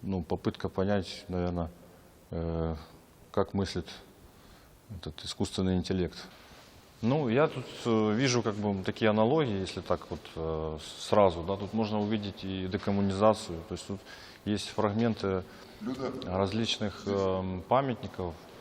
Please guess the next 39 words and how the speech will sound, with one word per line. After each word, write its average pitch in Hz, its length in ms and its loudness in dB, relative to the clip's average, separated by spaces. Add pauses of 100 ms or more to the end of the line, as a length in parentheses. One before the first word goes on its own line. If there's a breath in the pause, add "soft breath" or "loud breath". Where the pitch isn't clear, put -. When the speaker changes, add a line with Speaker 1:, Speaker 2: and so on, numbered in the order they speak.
(180)
Speaker 1:
от 92 120 0
греческих 104 680 2
до, 92 460 2
до 95 60 -4
советских, 92 540 -2 (100)
и - 40 -6
они 101 160 0
все - 160 -6
как 90 140 -8
бы 87 80 -8 (100)
перемешаны 92 580 -4
тут. 82 100 -12 (1000 loud breath)
И, 87 500 -6
и 92 60 -6
в 98 100 -2
этом 110 540 -2 (160)
можно 104 220 -4
как 101 140 -6
бы 104 160 -8
видеть 98 300 -6
такое, 90 380 -2
да, 92 160 0
посыл 98 360 -4
осмысления, 92 720 -4 (120)
ну, 90 60 -8
что - 180 -4
же 95 100 -2
такое 90 500 2
избавление 90 440 -2
от 82 80 -4
прошлого, 78 480 2
да, 87 180 -2
эти 80 100 -8
все - 160 -6
черепки, 92 540 -4 (360)
м, - 580 -6 (220)
куда 110 240 10
они 101 140 6
потом 120 380 4